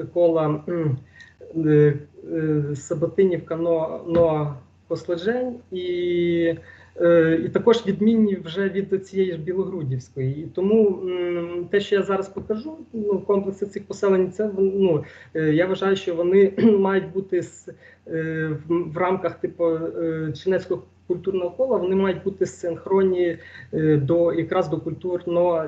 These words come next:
із Саботинівка і, ну, із Саботинівської. І, <clears throat> і в чо-, ну, в чому ви можете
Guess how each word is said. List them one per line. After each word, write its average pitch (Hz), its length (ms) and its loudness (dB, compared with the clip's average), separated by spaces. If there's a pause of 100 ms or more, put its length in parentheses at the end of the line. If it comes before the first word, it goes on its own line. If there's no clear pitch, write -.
із - 140 -10
Саботинівка 147 680 -2 (140)
і, 165 560 0 (1300)
ну, 170 140 2
із - 160 0
Саботинівської. 135 840 0
І, 175 460 2 (1160)
<clears throat> - 0 -
і 165 240 -4
в - 180 -8
чо-, - 180 -4
ну, 190 140 0
в 135 100 -6
чому 185 480 0
ви 170 100 0
можете 170 260 -2